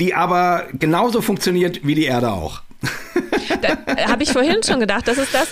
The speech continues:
Speaker 2: in Bezug auf die, die Himmelsmenschen sozusagen, die Himmelswesen, wir
Speaker 1: Ja.
Speaker 2: Menschen, wird in dem Film einfach alles Negative von uns, also Zerstörungswut, das wird einfach alles sozusagen negativ aus-,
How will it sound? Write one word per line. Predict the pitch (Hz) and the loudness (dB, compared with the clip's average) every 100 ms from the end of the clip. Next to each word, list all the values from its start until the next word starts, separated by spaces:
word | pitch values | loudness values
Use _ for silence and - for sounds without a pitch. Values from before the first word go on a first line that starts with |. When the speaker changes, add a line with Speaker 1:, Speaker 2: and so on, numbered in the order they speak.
| - - - - - | -6 -14 -14 -18 -4
Speaker 2:
in | 247 | 0
Bezug | 247 254 330 214 | 2 0 -2 0
auf | 247 | -2
die, | 240 233 226 | 0 0 0
die | 202 220 | 0 2
Himmelsmenschen | 269 311 330 - 269 294 - 285 269 | 2 2 -2 -4 -2 -2 -4 -4 -4
sozusagen, | 277 277 254 247 | -4 -2 0 0
die | 220 | 0
Himmelswesen, | 233 269 269 254 262 240 | -2 -2 -2 -2 0 0
wir | 220 | 2
Speaker 1:
Ja. | |
Speaker 2:
Menschen, | 202 226 302 - 320 - - - | 2 2 0 -2 -4 -10 -8 -2
wird | 254 | -2
in | - 233 | 0 2
dem | 240 226 - - | 2 0 -2 -6
Film | - 269 269 | -2 0 0
einfach | 220 247 - - | 0 -2 -4 -4
alles | 226 285 | -4 -2
Negative | 226 233 285 320 - 277 277 285 294 - 226 | 0 0 0 0 -2 -2 2 4 4 0 -4
von | 254 240 | -4 0
uns, | 262 302 320 - | 0 0 -2 -2
also | 214 208 220 | -2 0 0
Zerstörungswut, | 214 233 220 - 254 285 285 285 - 262 285 247 | 0 0 0 -2 0 2 2 0 -4 -4 -2 -2
das | 240 | -2
wird | 247 | -2
einfach | 226 226 - | -2 -4 -4
alles | 240 262 | -4 -4
sozusagen | 208 220 208 | -4 -2 0
negativ | 233 285 285 277 | 0 0 -2 -6
aus-, | - 233 262 | -2 -2 -2